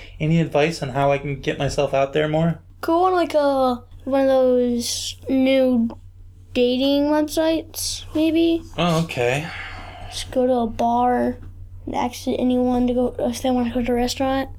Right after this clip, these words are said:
Speaker 2: 'cause they're, like, the only people that would randomly go with someone. Um, kidnap someone.
Speaker 1: <laughs>
Speaker 2: Weird.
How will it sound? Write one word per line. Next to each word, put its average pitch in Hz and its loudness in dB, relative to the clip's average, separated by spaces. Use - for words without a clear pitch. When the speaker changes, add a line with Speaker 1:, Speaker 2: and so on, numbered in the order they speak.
Speaker 2:
'cause 240 -2
they're, 247 4
like, 233 0
the 240 -2
only 247 2
people 247 0
that 233 0
would 233 0
randomly 247 0
go 247 0
with 247 0
someone. 262 -2
Um, 247 2
kidnap 247 0
someone. 320 2
Speaker 1:
<laughs> - -8
Speaker 2:
Weird. 247 -2